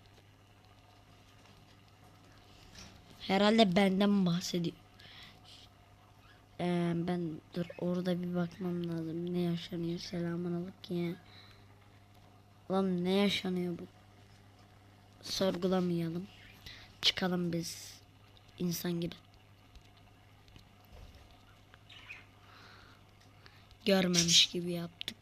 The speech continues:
kesinlikle. Hiç görmedim bu. Bana diyorlar o şimdi bitirir diye de. Nereye bitiriyorum, nereye?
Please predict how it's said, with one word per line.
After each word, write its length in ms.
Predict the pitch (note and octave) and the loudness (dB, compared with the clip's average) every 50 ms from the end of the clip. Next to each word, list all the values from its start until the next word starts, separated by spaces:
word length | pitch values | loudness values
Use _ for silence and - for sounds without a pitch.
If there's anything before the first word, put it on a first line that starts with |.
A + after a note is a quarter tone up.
| - | -2
kesinlikle. 720 | - F#3+ F3+ - - - F3+ F3 F3 E3+ - - - A3+ A3 - - - - | 0 0 0 0 -2 -2 -4 -4 -4 -6 -6 -6 -8 -6 -6 -6 -8 -6 0
Hiç 280 | - A#3 A3 - - | 2 4 6 6 6
görmedim 680 | - - A3+ A3 G#3+ G#3 G3+ F#3+ F3 F3+ F3 F3+ F3 E3+ | 8 8 8 8 8 8 6 6 6 4 4 2 2 0
bu. 120 | F3 F3 - - - - - - - - - - - - - - - - - - - - - - - - - - - - - - - - - - - - - - - - - - - - - - - - - - - - - - - - - - - - - - - - - - - | 0 -2 -6 -12 -18 -20 -20 -20 -20 -20 -20 -20 -20 -20 -20 -20 -20 -20 -20 -20 -20 -20 -20 -20 -20 -20 -20 -20 -20 -20 -20 -20 -20 -20 -20 -20 -20 -20 -20 -20 -20 -20 -20 -20 -20 -20 -20 -20 -20 -20 -20 -20 -20 -20 -20 -20 -20 -20 -20 -20 -20 -20 -20 -20 -20 -20 -20 -14 -10
Bana 480 | G3 F#3 F#3+ G3 G3+ G#3+ G#3+ G3+ F3+ F3+ | -6 -2 0 2 2 2 2 0 0 0
diyorlar 400 | F#3+ F#3+ F#3+ F#3+ F3+ F3 F3 E3 | 0 0 0 0 0 -2 -4 -4
o 100 | F3+ F#3 | -6 -8
şimdi 460 | F3 - - - - F#3 F3+ E3+ E3+ | -8 -8 -10 -10 -8 -8 -8 -8 -8
bitirir 600 | F#3+ F3 - - - G3 - E3+ E3+ F3 F3 F3 | -10 -12 -12 -12 -10 -8 -8 -6 -6 -6 -6 -6
diye 260 | G3 F#3+ G#3+ G#3+ G3+ | -6 -6 -6 -6 -8
de. 40 | G3 G3+ - - - - - - - - - - - - - - - - | -8 -12 -16 -20 -20 -20 -16 -16 -16 -16 -16 -20 -20 -20 -20 -20 -16 -8
Nereye 560 | - F3+ F3+ F#3+ F#3+ F#3+ G3 F#3+ F#3 F3 F3 F#3 | -4 -2 0 0 0 2 2 2 0 0 0 -2
bitiriyorum, 760 | F#3+ E3+ - - - - G3 F#3+ F#3 F3+ F3+ F3 F3 F3 | -4 -4 -4 -4 0 2 2 4 4 2 2 2 0 2
nereye? 240 | F3 F#3 F#3 F3 F3+ | 2 2 2 2 0